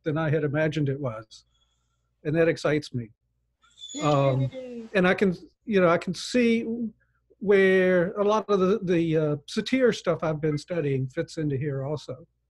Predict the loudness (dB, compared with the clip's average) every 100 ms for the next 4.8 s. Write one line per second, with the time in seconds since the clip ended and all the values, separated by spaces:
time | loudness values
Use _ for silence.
0 | _ _ _ _ _ _ _ -16 -6 -4
1 | -4 -4 -6 -6 -6 -6 -8 -12 -20 _
2 | _ _ _ _ _ _ _ _ _ -20
3 | _ _ 2 4 6 6 4 0 -6 2
4 | 6 6 4 4 6 8 8 4